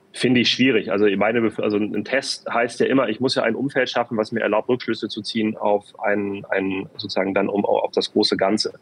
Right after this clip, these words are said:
Und das finde ich bei ausländischen Marktplätzen, wenn ich es nur mache, schwierig. Die einzige Chance, die ich, äh, da, wo ich sagen würde, da kommt man in die Nähe eines Testszenarios, dass wenn man wirklich sagt, ich nehme so viel Geld in die Hand, auch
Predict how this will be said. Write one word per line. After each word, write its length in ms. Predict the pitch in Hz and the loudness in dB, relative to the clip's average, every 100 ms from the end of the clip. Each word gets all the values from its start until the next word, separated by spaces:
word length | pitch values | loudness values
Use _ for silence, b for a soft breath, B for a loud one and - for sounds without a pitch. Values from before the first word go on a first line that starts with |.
| B B B B | B B B B
Und 140 | - 101 | 0 2
das 160 | 120 | 2
finde 180 | - 131 | 2 0
ich 60 | 123 | 2
bei 80 | 117 | 2
ausländischen 540 | 110 120 117 113 113 | 0 2 0 2 2
Marktplätzen, 640 | 104 113 - - 117 - 107 | 2 2 -2 -2 -2 -2 -2
wenn 140 | 104 | -2
ich 80 | 101 | -2
es 140 | 101 | -2
nur 120 | 123 123 | 0 2
mache, 300 | 117 104 101 | 2 2 0
schwierig. 520 | - 123 151 196 - B B B _ | 0 0 2 0 -4 B B B _
Die 140 | - - | -6 -2
einzige 480 | 117 156 - 151 143 | 0 -2 0 2 4
Chance, 360 | 143 135 135 | 2 2 0
die 100 | 127 | 0
ich, 160 | 120 - | -2 -2
äh, 120 | 117 | 0
da, 220 | 117 117 113 | 2 2 2
wo 180 | 110 | 2
ich 40 | 107 | 2
sagen 180 | 117 113 | 2 4
würde, 160 | 110 | 4
da 120 | 104 | 2
kommt 260 | 95 - 113 | 0 -2 -2
man 100 | 113 | 0
in 120 | 113 | 2
die 100 | 107 | 2
Nähe 340 | 107 127 139 113 | 4 4 4 2
eines 260 | 113 104 | 0 -2
Testszenarios, 920 | - 131 - 131 113 113 113 117 117 | -2 -4 -2 0 2 2 2 0 -2
dass 160 | 113 - | -6 -10
wenn 80 | 107 | -6
man 160 | 98 | -4
wirklich 220 | 104 - - | -6 -8 -2
sagt, 200 | 107 - | -2 -2
ich 120 | - | -6
nehme 240 | 107 101 | -2 -2
so 160 | 98 139 | 0 0
viel 180 | - 110 | 0 0
Geld 240 | 104 101 | 0 0
in 100 | 101 | 0
die 100 | 101 | 0
Hand, 200 | 95 120 | 0 -2
auch 140 | 95 | -4